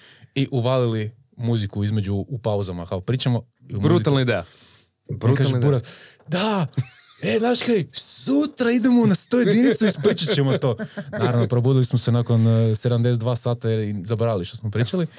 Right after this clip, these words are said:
Speaker 1: ali to mi je bila, sad si me to podsjetio na to, imali smo tu ideju da, zašto ne? Zašto ne, doslovno, da radio ima tu moć, a vi ste imali tu mo-, n-, na neki način, imali ste tu slobodu,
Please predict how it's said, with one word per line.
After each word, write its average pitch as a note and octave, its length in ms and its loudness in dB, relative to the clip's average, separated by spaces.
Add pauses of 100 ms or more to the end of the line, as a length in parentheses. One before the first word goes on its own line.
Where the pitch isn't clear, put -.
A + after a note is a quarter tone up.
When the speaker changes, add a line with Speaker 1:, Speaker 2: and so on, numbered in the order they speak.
(420)
Speaker 1:
ali G#2+ 160 -2
to C#3+ 120 2
mi D#3+ 100 4
je D3 40 2
bila, C#3 300 2 (200)
sad C3+ 220 -2
si C3 80 -2
me A2+ 80 0
to - 80 -6
podsjetio A#2 420 -4
na F#2+ 60 -2
to, G#2 240 -2
imali C3 200 4
smo A2+ 140 0
tu B2 140 0
ideju A2+ 280 2
da, G2+ 140 0 (560)
zašto A#2 320 -2
ne? F#2+ 200 -2 (380)
Zašto B2 260 0
ne, C3+ 220 4
doslovno, B2 460 2 (200)
da G#2+ 160 -4
radio B2 220 0
ima C3 160 2
tu B2+ 140 -2
moć, B2+ 240 2
a A2+ 60 2
vi A#2+ 120 2
ste B2+ 120 0
imali A2+ 200 2
tu A#2+ 140 0
mo-, A#2 200 0 (420)
n-, A2+ 240 -2
na A2+ 160 -2
neki A#2 240 0
način, G#2+ 360 -4 (360)
imali A2 180 0
ste - 120 -10
tu A#2+ 240 0
slobodu, A#2+ 480 -2